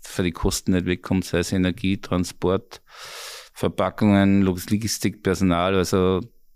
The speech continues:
da ist man sogar vielleicht ein bisschen ein Nachteil, weil man kleinere Strukturen hat. Rohstoffsektor ist eigentlich so, ist eigentlich dann, passt sich der Markt wieder nach den Gegebenheiten an, ja.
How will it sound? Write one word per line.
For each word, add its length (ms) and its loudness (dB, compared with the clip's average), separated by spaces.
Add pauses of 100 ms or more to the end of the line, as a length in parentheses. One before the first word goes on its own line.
(140)
da 100 0
ist 300 0
man 100 4
sogar 280 0
vielleicht 280 -2
ein 80 -4
bisschen 160 0
ein 80 2
Nachteil, 460 0 (480)
weil 100 0
man 140 4
kleinere 340 0
Strukturen 540 0
hat. 260 0 (680)
Rohstoffsektor 1120 0
ist 300 0
eigentlich 320 2
so, 320 2 (560)
ist 240 -2
eigentlich 260 -2
dann, 420 0
passt 280 -6
sich 100 0
der 80 0
Markt 320 -2
wieder 160 2
nach 160 0
den 160 0
Gegebenheiten 720 -2
an, 160 0
ja. 220 0